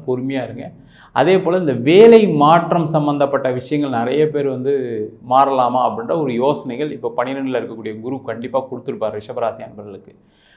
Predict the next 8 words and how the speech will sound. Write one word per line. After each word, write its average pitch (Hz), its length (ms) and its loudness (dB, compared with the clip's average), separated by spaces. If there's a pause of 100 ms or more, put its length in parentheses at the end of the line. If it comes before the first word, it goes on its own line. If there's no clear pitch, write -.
(120)
"நான் 110 140 -6
வேலை 131 240 4
மாறலாம்னு 123 380 2
நினைக்கிறேன், 104 640 -6 (260)
அதுக்கு 117 260 -2
ஏதாவது 127 200 2
முயற்சி 135 300 -2
பண்ணலாமா?" 104 540 -4